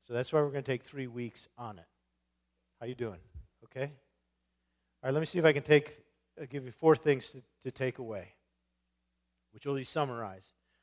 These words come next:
of why it's important to think about humanity created by God in His image. Number one,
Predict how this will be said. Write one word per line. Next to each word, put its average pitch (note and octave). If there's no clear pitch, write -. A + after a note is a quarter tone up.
of G#2+
why C3
it's D#3+
important D3
to -
think C3
about A#2
humanity C#3
created D3+
by D#3+
God C3
in B2
His B2+
image. G#2
Number D3+
one, C3+